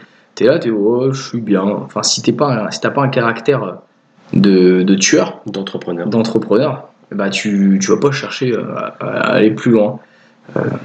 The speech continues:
Speaker 1: c'est, c'est le cas de beaucoup de gens, mais aussi de quelques entrepreneurs. J'ai pas besoin de plus. Voilà. « Oh, je suis bien avec mon boulot, je peux partir en vacances, euh, trois semaines par an, j'ai mes week-ends. » Les gens vont pas chercher plus. Et c'est ce qu'il me dit. Il me dit, « Des fois, c'est bien de se mettre dans la merde. » Bon, je me suis, franchement, ouais, ouais.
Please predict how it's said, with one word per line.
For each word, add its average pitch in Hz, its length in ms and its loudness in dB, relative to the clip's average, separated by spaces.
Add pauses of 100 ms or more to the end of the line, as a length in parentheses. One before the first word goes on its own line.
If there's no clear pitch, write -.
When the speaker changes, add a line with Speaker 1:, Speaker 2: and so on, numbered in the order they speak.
(460)
Speaker 1:
c'est, 110 240 0
c'est 117 100 0
le 104 60 0
cas 139 140 0
de 123 80 -2
beaucoup 113 260 -4
de 139 60 -4
gens, 170 160 2
mais 101 260 -2
aussi 107 280 -6
de - 40 -10
quelques 117 240 -2
entrepreneurs. 110 560 -4 (220)
J'ai 101 140 -6
pas 110 100 -2
besoin 113 220 0
de 127 60 -4
plus. 107 360 -8 (320)
Voilà. « 87 360 0 (140)
Oh, 123 80 2
je 131 100 0
suis 120 100 -4
bien 127 120 4
avec 135 140 0
mon 135 100 4
boulot, 123 420 4
je 117 80 -2
peux - 80 -12
partir - 280 -2
en 113 60 2
vacances, 113 440 0
euh, 113 80 2
trois 113 180 0
semaines 120 240 -4
par 123 200 0
an, 113 400 2
j'ai 101 100 -2
mes 107 100 2
week-ends. » 113 400 0 (360)
Les 101 80 0
gens 139 120 2
vont 135 80 -2
pas 123 120 -4
chercher - 380 -6 (580)
plus. 139 520 2 (180)
Et 113 60 -6
c'est - 140 -4
ce - 40 0
qu'il 160 140 2
me 151 60 4
dit. 135 140 2
Il 139 40 4
me 123 40 4
dit, « 117 100 0
Des 131 80 2
fois, 170 120 -2
c'est 165 80 -4
bien 147 80 0
de 143 60 -6
se - 80 -4
mettre 127 120 2
dans 127 60 4
la 117 100 2
merde. » 117 240 0
Bon, - 80 -10
je - 120 -18
me - 60 -18
suis, - 160 -10 (460)
franchement, - 380 0 (200)
ouais, - 220 0
ouais. - 140 -4